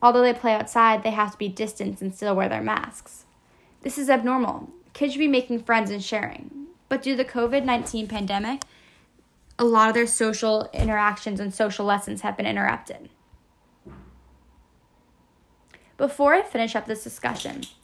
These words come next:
I want to briefly talk about an article I read recently. S-, on December ninth, C N N published an article titled, "Night School Comes to the Rescue for Some Kindergartners and Their Parents." This article discusses a single parent,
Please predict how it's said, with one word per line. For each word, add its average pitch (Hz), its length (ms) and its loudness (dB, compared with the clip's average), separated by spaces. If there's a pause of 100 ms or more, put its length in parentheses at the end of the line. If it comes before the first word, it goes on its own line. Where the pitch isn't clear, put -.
(100)
I - 80 4
want 320 120 6
to 320 100 2
briefly 262 320 0
talk 226 240 2
about 220 200 4
an - 60 -6
article 214 360 0
I 208 80 -6
read 214 260 -2
recently. - 500 -12 (960)
S-, - 320 -12 (140)
on 269 180 8
December 294 480 2
ninth, 233 460 -2
C - 280 -6
N 311 140 2
N 302 160 2
published 233 400 -2
an 240 80 -4
article - 540 -2
titled, 208 500 -2 (160)
"Night 240 300 2
School 320 200 -4
Comes 226 280 -2
to - 80 -18
the 226 100 0
Rescue 208 440 -2
for 226 140 -6
Some 220 240 -4
Kindergartners 208 760 -2
and 208 200 -6
Their 196 100 -2
Parents." - 640 -8 (760)
This 285 220 0
article 330 420 2
discusses 233 460 0
a 214 80 -4
single 220 320 -2
parent, 196 420 -2